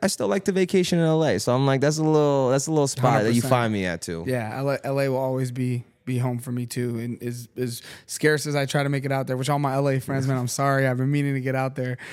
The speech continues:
Speaker 2: Um, which I will. I will by the end of the year for sure, if not once or twice. Um,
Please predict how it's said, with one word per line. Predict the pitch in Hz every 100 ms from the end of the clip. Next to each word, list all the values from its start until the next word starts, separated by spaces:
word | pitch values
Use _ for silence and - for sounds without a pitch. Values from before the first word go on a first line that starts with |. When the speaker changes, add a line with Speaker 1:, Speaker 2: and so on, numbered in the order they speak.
| 170 -
Speaker 2:
Um, | 135 135 131 127 113
which | 127 131
I | 151
will. | 147 135 117
I | 139
will | 143 139
by | 131
the | 135
end | 131
of | 127
the | 127
year | 127
for | 120 113 98
sure, | - - 135 127
if | - 131
not | 123 120
once | 117
or | 120
twice. | 113 123 120 - - - -
Um, | 135 131 120 117